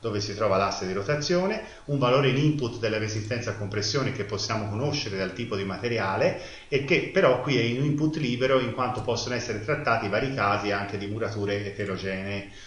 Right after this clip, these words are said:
Ecco, e da questi dati segue il valore d'arretramento della cerniera che può essere o meno confermato. Se lo confermiamo si aggiorna la griglia delle proprietà e di conseguenza i risultati.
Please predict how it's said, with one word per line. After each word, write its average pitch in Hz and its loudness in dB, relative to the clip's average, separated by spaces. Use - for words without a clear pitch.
Ecco, 135 0
e 123 2
da 120 0
questi 160 2
dati 220 4
segue 120 6
il 123 0
valore 131 4
d'arretramento 120 2
della 156 4
cerniera 139 2
che 196 0
può 127 2
essere 98 2
o 127 2
meno 95 -4
confermato. 113 0
Se 131 0
lo 104 -2
confermiamo 147 0
si - 0
aggiorna 117 0
la 123 2
griglia 98 -4
delle 92 -4
proprietà - -6
e - 2
di 123 -4
conseguenza 143 0
i 98 0
risultati. 95 0